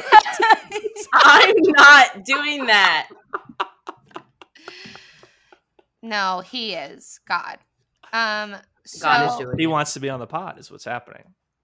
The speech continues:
Speaker 2: Yeah.
Speaker 1: We could
Speaker 3: Sorry,
Speaker 1: let
Speaker 3: Maggie.
Speaker 2: Yeah, we could let.
Speaker 1: Um, basically, I get annoyed that I have migraine, so I, I start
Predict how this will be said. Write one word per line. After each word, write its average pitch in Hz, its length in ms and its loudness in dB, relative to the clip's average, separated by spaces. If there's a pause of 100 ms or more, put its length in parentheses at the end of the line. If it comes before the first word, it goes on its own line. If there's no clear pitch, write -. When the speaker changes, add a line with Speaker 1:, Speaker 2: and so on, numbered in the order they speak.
Speaker 2:
Yeah. - 200 -20 (240)
Speaker 1:
We 226 100 -20
could 240 60 -20
Speaker 3:
Sorry, 214 200 -14
Speaker 1:
let 180 260 -10
Speaker 3:
Maggie. 143 200 -20 (480)
Speaker 2:
Yeah, 226 80 -18
we 254 80 -18
could 233 120 -20
let. 143 160 -18 (640)
Speaker 1:
Um, 226 540 -10 (1200)
basically, 285 680 -10
I 220 100 -6
get 220 160 -12
annoyed 202 440 -12
that 202 100 -8
I 190 60 -4
have 170 180 -8
migraine, 190 680 -10
so 185 420 -12 (120)
I, 185 340 -10 (720)
I 185 380 -8
start 196 420 -10